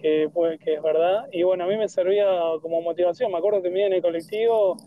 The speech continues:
a trabajar escuchando el podcast, salía a correr a escuchar el podcast y iba a escuchar las entrevistas con,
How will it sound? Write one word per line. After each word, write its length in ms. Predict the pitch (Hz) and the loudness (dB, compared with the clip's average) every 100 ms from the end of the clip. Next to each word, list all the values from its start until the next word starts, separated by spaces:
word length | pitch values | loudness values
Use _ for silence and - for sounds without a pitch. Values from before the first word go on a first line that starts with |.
| - - _ - | -20 -20 _ -4
a 140 | 160 | -2
trabajar 500 | 160 156 139 190 214 | 2 0 0 0 0
escuchando 460 | 190 160 151 180 170 | -2 -4 -4 -2 -2
el 80 | |
podcast, 960 | 156 185 208 214 214 196 180 160 156 - 160 _ - - - _ | 0 0 2 0 0 2 0 -2 -8 -10 -20 _ -20 -20 -20 _
salía 300 | 156 156 160 | -2 0 2
a 20 | |
correr 220 | 156 160 | 2 0
a 20 | |
escuchar 320 | 151 156 156 | -2 -4 -6
el 40 | 147 | -2
podcast 460 | 160 170 180 175 | 0 0 0 0
y 140 | 165 156 | 0 0
iba 220 | 156 151 | 0 0
a 180 | 143 - | -4 -14
escuchar 460 | 147 160 165 160 156 | -18 -12 -2 -2 -2
las 140 | 143 | -4
entrevistas 460 | 151 156 165 165 | -2 0 0 0
con, 100 | 147 | -4